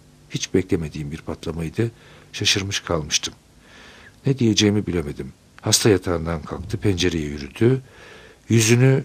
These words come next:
çok uzaklardaki Sultanahmet Camii'ne çevirdi. "Almada al olaydın aney, Selvi'de dal olaydın." diye söylendi kısık kısık.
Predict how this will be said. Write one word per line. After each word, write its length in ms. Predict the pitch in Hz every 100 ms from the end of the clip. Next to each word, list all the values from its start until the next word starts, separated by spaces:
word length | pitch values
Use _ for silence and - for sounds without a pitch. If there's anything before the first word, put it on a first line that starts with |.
| -
çok 220 | 127 107
uzaklardaki 840 | 95 92 - 90 87 87 113 113 - _ -
Sultanahmet 920 | 110 98 104 98 92 87 95 - - _ _ _ _ _ _
Camii'ne 460 | - 85 78 78 76
çevirdi. 480 | - 65 71 - - - _ _ _ - - _ _ _ _ _ - - - - - - - -
"Almada 500 | 143 139 139 135 123
al 80 |
olaydın 480 | 123 104 110 95 95
aney, 420 | 92 92 87 67 - _ - _ _ _ _
Selvi'de 580 | - - 120 101 95 90
dal 120 | 90
olaydın." 500 | 87 76 78 73 76
diye 160 | 71 71
söylendi 480 | - 82 80 71 69
kısık 360 | - - -
kısık. 280 | - - -